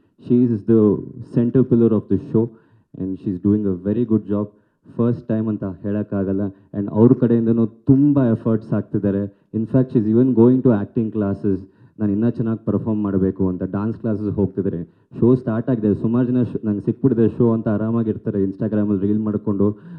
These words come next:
ಅಲ್ಲಿ ಇಲ್ಲಿ ಕೊಲಾಬ್ ಮಾಡ್ಕೊಂಡು. But ಇವ್ರ ಪಾಪ ಅವ್ರ Instagram-ನು ಎಲ್ಲ ಫೋಟೋಸ್ನ ಡಿಲೀಟ್ ಮಾಡಿ, ನನ್ನ ಪಾತ್ರ ಮಾತ್ರ ಕಾಣಿಸ್ಬೇಕು ಸೊಸೈಟಿಗೆ ಅಂತ. That's the kind of dedication she is giving. ನಾನು ಯಾವ, ಆ,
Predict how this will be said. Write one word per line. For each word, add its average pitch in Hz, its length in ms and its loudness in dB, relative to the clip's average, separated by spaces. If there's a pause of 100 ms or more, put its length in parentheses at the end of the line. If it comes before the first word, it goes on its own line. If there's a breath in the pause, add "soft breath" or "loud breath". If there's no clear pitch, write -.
(140 loud breath)
ಅಲ್ಲಿ 110 200 4
ಇಲ್ಲಿ 107 180 4
ಕೊಲಾಬ್ 107 380 2
ಮಾಡ್ಕೊಂಡು. 104 500 0 (320 loud breath)
But 107 180 2
ಇವ್ರ 113 220 6
ಪಾಪ 113 240 0
ಅವ್ರ 113 140 2
Instagram-ನು 127 640 0
ಎಲ್ಲ 117 340 4
ಫೋಟೋಸ್ನ 127 520 4
ಡಿಲೀಟ್ 120 380 2
ಮಾಡಿ, 120 420 -2 (460)
ನನ್ನ 107 220 0
ಪಾತ್ರ 139 340 2
ಮಾತ್ರ 147 400 2
ಕಾಣಿಸ್ಬೇಕು 127 640 0
ಸೊಸೈಟಿಗೆ 110 600 -2
ಅಂತ. 92 220 -6 (440 soft breath)
That's 113 240 -2
the - 120 0
kind 127 280 4
of 110 100 -2
dedication 135 560 2
she 110 200 -2
is 98 100 -6
giving. 95 240 -2 (1600)
ನಾನು 120 260 2
ಯಾವ, 127 400 4
ಆ, 107 300 2